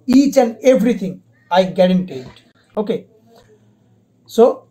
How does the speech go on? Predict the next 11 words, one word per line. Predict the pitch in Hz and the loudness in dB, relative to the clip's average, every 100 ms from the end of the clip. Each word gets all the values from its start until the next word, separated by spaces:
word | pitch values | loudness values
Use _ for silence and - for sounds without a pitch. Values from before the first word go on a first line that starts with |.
| _ | _
I | 175 185 | -2 2
covered | 190 190 220 196 | 2 4 2 2
the | |
microbiology | 165 165 202 190 196 185 | -2 -2 0 0 0 -4
practical | 185 160 180 180 | -8 -8 -10 -10
class. | 180 185 - 254 - - - _ _ _ _ _ _ - | -4 -4 -4 -8 -10 -20 -20 _ _ _ _ _ _ -4
Please | 240 285 294 226 - | 0 4 2 0 -8
give | 160 214 247 214 185 _ _ _ _ - | -4 0 0 -2 -8 _ _ _ _ -4
your | 202 220 - _ | 2 2 0 _
valuable | 175 247 302 311 247 | -2 0 0 -2 -2
feedback, | 285 220 - | -2 -4 -6